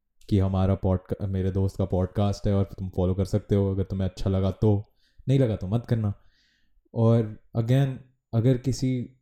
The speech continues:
ऐसी टॉपिक पे, किसी टॉपिक पे तुम्हें बात करनी है तो मुझे बताओ, सिर्फ पॉलिटिकल, बस पॉलिटिकल ना हो वो, क्योंकि पॉलिटिकल शिट पता है कि बहुत ही बेकार होती है।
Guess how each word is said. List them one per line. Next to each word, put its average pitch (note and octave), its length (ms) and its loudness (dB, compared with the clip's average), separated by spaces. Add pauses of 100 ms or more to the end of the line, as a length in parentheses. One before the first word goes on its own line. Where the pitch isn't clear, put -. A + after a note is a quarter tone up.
ऐसी A#2+ 540 2 (300)
टॉपिक A#2+ 380 6
पे, B2 80 4
किसी A#2 280 0
टॉपिक A2+ 540 2
पे A#2+ 120 2
तुम्हें A#2 220 2
बात G#2+ 220 2
करनी A2 340 -2
है A2 120 0
तो A2+ 140 -4
मुझे A2 200 2
बताओ, G#2+ 600 2 (720)
सिर्फ - 340 0
पॉलिटिकल, A2 440 6
बस A2+ 280 2
पॉलिटिकल G#2+ 440 4
ना G2+ 80 -2
हो F#2 200 -2
वो, G2 160 -2
क्योंकि G2+ 260 -2
पॉलिटिकल G2 500 2
शिट G2 320 -6
पता F#2 200 -4
है F2+ 100 -2
कि - 160 -12
बहुत F2+ 360 -4
ही G2 40 0
बेकार F2+ 360 2
होती F2 260 -2
है। E2+ 160 -4